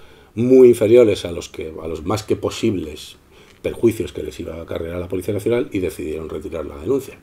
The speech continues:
Con lo cual demuestra que si peleamos y nos enfrentamos y no asumimos con la cabeza gacha todas y cada una de las denuncias que el régimen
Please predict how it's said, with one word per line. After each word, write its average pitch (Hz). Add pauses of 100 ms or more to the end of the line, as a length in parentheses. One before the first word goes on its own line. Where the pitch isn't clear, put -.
(840)
Con -
lo 76
cual 95
demuestra 107
que 92
si -
peleamos 90
y 101
nos 98
enfrentamos 104 (1300)
y -
no 90
asumimos 87
con 78
la 76
cabeza 85
gacha 104
todas 92
y -
cada 85
una 95
de 73
las 69
denuncias 76
que -
el 69
régimen 78